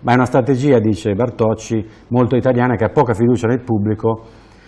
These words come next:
e, puntando tutto sulla quantità di traffico, abbassa la qualità e soprattutto addestra milioni e milioni di persone a pensare che quel contenuto è gratuito, cosa che non è vera. Che, come ogni editore, ogni editore sa, la spesa sul digitale ci sono,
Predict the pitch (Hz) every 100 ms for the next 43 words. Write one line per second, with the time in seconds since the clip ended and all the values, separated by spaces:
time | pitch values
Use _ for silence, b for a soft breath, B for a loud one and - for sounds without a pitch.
0 | B B B B - _ - 98 117 117
1 | 151 139 120 151 117 123 107 135 127 117
2 | 120 139 120 120 117 113 - 110 104 107
3 | 120 120 101 113 117 120 107 101 98 B
4 | B B - 104 139 120 131 190 - 110
5 | 135 - 110 110 123 143 120 110 127 120
6 | 117 147 139 139 110 101 127 113 107 117
7 | 110 127 131 127 143 98 95 147 110 -
8 | 78 - - 110 104 104 101 95 101 117
9 | 87 73 - B B B B B B -
10 | 101 - 131 123 120 123 131 123 113 113
11 | 120 120 123 - 147 - 120 120 107 -
12 | 139 123 104 107 113 127 123 110 123 117
13 | 120 101 104 131